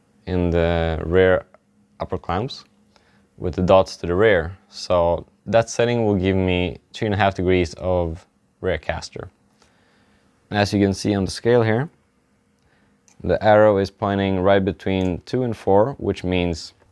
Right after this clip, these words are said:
three, three and a half degrees. It's basically right where it needs to be, at three and a half degrees of caster. And then again, if you want to adjust this depending on the tolerance,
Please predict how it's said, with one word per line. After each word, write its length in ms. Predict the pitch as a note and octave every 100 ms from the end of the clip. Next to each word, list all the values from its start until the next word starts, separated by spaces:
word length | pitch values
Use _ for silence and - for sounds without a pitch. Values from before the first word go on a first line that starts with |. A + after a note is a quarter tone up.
| _
three, 320 | - G2 F#2+
three 220 | F#2+ - F2+
and 80 |
a 40 | E2+
half 160 | E2
degrees. 580 | - D#2+ F2 E2+ D#2+ - - - -
It's 100 | G2
basically 460 | G#2+ G#2+ G#2+ G#2 -
right 360 | F#2 F#2 F#2
where 220 | F#2+ F#2+ F2+
it 40 |
needs 220 | F2 E2+
to 60 | -
be, 220 | D#2+ E2
at 140 | F2+ -
three 140 | A2+
and 80 | G2+
a 40 |
half 160 | F#2 E2+
degrees 260 | E2+ F2 D#2
of 100 | -
caster. 400 | - D#2+ - F#2+ _ _ _ _ _ - - _ _ _ _ _ -
And 120 | G#2
then 120 | A2
again, 280 | A#2 A2 A2+
if 100 | G2+
you 120 | G2+
want 200 | G2 G2 -
to 400 | G2 G2 F#2+ - _ _ _ -
adjust 420 | G#2 F#2+ G#2 -
this 380 | G2+ G#2 - - _
depending 360 | F#2+ F2+ F#2+ F#2
on 60 | F2+
the 80 |
tolerance, 720 | E2 G2+ G2+ G#2 G#2 G#2 -